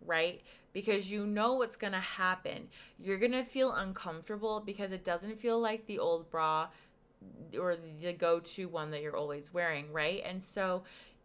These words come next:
the point is you don't wanna be, like, picking at it or pushing it down or,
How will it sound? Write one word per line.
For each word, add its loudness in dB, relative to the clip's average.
the 4
point 2
is 2
you -2
don't 4
wanna 2
be, -4
like, 2
picking 2
at 8
it 8
or 4
pushing -4
it -6
down 4
or, 0